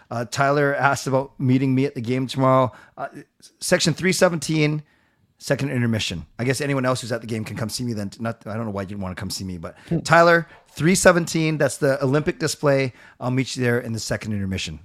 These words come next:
Speaker 1: Thanks, Parker, for letting me get that in. <laughs>
Speaker 2: Perfect. No worries. Um, we already did talk about Demko a bit.
Speaker 1: Yeah.
Speaker 2: Um, Edmund asking about, you know, the take on Sudnik on the top line. I think it's, it's a temporary, right? Like he's,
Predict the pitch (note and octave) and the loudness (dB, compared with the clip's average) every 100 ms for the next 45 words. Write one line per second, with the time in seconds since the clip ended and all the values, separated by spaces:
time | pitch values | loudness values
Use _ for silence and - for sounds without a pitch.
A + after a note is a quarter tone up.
0 | - F2+ E2 - D#2+ - E2+ E2+ D#2+ E2 | -10 -10 -10 -14 -16 -14 -12 -12 -12 -14
1 | D#2+ D#2+ D#2+ D#2 - - - - - - | -14 -12 -12 -14 -10 -4 -2 -2 -2 -2
2 | A2 A2 G2 - - - - G#2 A2 A2 | -2 -2 -4 -4 -14 -18 -6 -2 0 2
3 | G2+ G#2 G2 F#2 - _ - _ _ - | 0 0 -2 -6 -12 _ -20 _ _ -4
4 | A2 A2+ A2 A2 G#2+ D#3 D3+ B2+ B2+ A2 | 2 4 4 2 4 4 4 4 0 4
5 | A#2+ A2 G#2+ G2+ A#2+ A#2 A2+ - A2+ G#2 | 2 2 -2 -2 2 0 0 2 2 2
6 | G2 A2 G#2+ - _ _ _ _ - G2 | 2 2 2 0 _ _ _ _ -4 -2
7 | G#2 G2+ G2+ G2 G2 G2 F#2+ _ _ _ | 0 0 0 0 -2 -4 -8 _ _ _
8 | _ - A#2+ B2 B2 A2+ A#2 A2 - A#2+ | _ -2 0 2 0 0 -2 -2 -4 -2
9 | G#2+ A2+ A2 - A#2 A2 G#2 - A2 G#2 | 2 2 2 -2 -4 -2 -4 -2 -4 -2
10 | G#2+ G#2 G2 - A2 A2 A2 G#2 A2+ G#2+ | -4 -4 -6 -6 -2 -2 -2 -4 0 0
11 | - G2+ G2+ G#2+ C3+ - C#3 B2+ - - | 0 -2 -2 0 -2 2 2 2 -4 -4
12 | A#2 A2+ - G#2+ G2+ F#2+ F#2+ F2+ F2+ F#2 | -2 -2 -4 -8 -6 -4 -4 -4 -4 -2
13 | F#2+ G2 G2 - G#2 F#2 | -2 -2 -4 -6 -8 -8